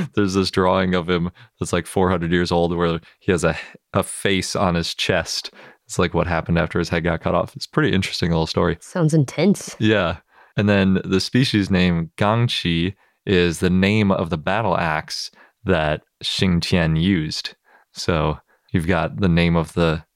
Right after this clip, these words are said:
Speaker 1: warrior as the first name and then his weapon as the last name. Pretty great name. I'm a big fan. They didn't make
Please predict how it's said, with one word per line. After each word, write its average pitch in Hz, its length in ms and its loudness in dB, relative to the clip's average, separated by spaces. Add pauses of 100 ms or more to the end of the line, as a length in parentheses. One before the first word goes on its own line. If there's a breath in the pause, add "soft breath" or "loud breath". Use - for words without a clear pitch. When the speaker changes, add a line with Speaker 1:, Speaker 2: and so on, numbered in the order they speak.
(100)
Speaker 1:
warrior 92 580 2
as 98 140 0
the 87 80 -2
first 90 280 -2
name 92 240 2
and 87 80 2
then 82 120 2
his 82 340 -2
weapon 90 380 2
as 80 140 0
the 87 80 -2
last 85 280 0
name. 87 120 -2 (360 soft breath)
Pretty 127 300 0
great 87 340 0
name. 78 300 -2 (180)
I'm 98 80 2
a 82 40 0
big 82 180 -4
fan. - 260 -4 (540)
They 104 140 2
didn't 131 400 2
make 104 300 2